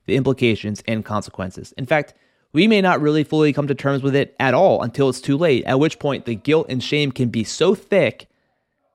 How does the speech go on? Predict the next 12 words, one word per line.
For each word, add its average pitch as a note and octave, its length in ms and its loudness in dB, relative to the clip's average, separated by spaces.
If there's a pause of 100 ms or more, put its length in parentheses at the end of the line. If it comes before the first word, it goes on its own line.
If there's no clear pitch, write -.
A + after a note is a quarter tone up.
(140)
that C3+ 500 0 (240)
we D3+ 80 0
just C#3+ 200 -2
crumble E3+ 340 0
because A2+ 600 -4
we A#2+ 180 -4
feel C#3 240 0
so - 380 0
bad B2 340 0
and A#2 140 -6
we B2 120 0
have A#2+ 280 -2